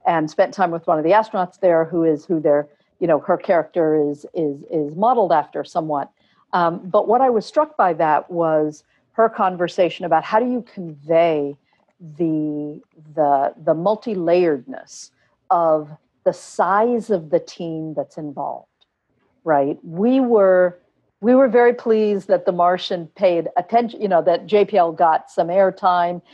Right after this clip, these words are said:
not just it being J P L so much as the robotic side.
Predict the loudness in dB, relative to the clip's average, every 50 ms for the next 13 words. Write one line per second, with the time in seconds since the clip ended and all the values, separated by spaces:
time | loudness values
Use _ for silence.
0 | -20 -16 -6 -4 -4 -2 -2 -2 -6 -6 -6 _ _ _ _ -2 0 0 2 4
1 | 2 2 2 0 -2 0 -2 -2 0 2 2 2 2 2 0 -4 -2 0 0 0
2 | 0 -2 -2 -2 0 0 2 2 0 -2 -4 _ _ _ _ _ _ -2 0 2
3 | 4 4 2 2 2 0 2 0 0 -4 -8 -12 -6 -4 -4 -4 -4 -6 -12 -18